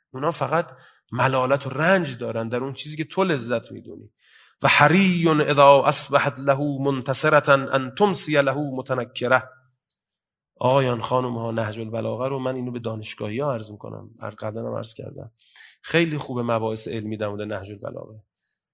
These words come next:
ما یه مباحث در نهج البلاغه داریم، مباحث معناشناسی، مباحث زبانشناسی، ولی باید اینو به صحنهٔ عمل بیاد. انسان باید درس بگیره از اینا. ما در رشتهٔ خودمون به حدیث پژوهان همیشه عرض می‌کنیم، می‌گیم این همه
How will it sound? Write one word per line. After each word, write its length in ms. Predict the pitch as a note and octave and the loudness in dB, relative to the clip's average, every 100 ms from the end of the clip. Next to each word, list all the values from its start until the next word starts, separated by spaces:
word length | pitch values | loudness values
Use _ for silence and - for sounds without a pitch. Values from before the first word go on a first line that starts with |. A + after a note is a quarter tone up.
| - | -4
ما 180 | B2 C3+ | 0 2
یه 100 | B2+ | 2
مباحث 540 | B2 A2 A2 B2 B2 | 2 4 2 0 0
در 120 | A#2 | 0
نهج 260 | A2 G#2 G#2+ | 0 -4 -6
البلاغه 320 | A2 A2 A#2 | -6 -6 -6
داریم، 280 | A#2 A2+ G#2+ | -8 -6 -6
مباحث 340 | G#2 G#2+ - | -6 -8 -8
معناشناسی، 760 | A2 G#2+ G#2 G2 G#2 G#2 - A2+ | -6 -6 -6 -10 -12 -12 -12 -10
مباحث 420 | G#2+ G2+ G#2 G2+ | -10 -10 -12 -12
زبانشناسی، 960 | A2 G#2 G2 G2 - G#2 G#2 - A2 - _ _ _ - | -4 -4 -4 -10 -12 -14 -14 -16 -18 -18 _ _ _ -12
ولی 180 | - C#3 | -10 -10
باید 160 | C3+ | -12
اینو 120 | C3 C#3 | -12 -10
به 80 | |
صحنهٔ 360 | C#3 C3+ B2+ C3 | -8 -6 -6 -8
عمل 340 | - A2 A2 A2+ - | -8 -8 -8 -12 -18
بیاد. 180 | - - - | -20 -20 -18
انسان 300 | G2+ A#2 A2 | -12 -8 -6
باید 200 | A2 - | -8 -6
درس 420 | G#2+ G#2+ G#2+ - | -6 -6 -10 -16
بگیره 260 | - G2+ G#2 | -16 -20 -20
از 120 | - | -20
اینا. 140 | _ _ _ _ _ _ _ _ _ | _ _ _ _ _ _ _ _ _
ما 120 | A#2 | -2
در 120 | B2 A#2 | 2 2
رشتهٔ 380 | A2 - B2+ | 0 -6 -8
خودمون 340 | A#2+ A#2 A#2 A2+ | -6 -8 -6 -6
به 200 | A#2 - - | -6 -8 -4
حدیث 420 | A2+ A2 G#2+ - | -2 -2 -6 -6
پژوهان 440 | A2+ G#2+ A2 C3 | -8 -8 -4 -4
همیشه 300 | A#2 G#2+ A2 | -4 -6 -6
عرض 260 | A2+ A2 G2+ | -4 -4 -6
می‌کنیم، 260 | G#2 A2 | -14 -12
می‌گیم 220 | A2 A#2 - | -10 -10 -10
این 180 | C3+ | -8
همه 380 | A#2 A#2+ B2 A#2+ | -8 -8 -8 -10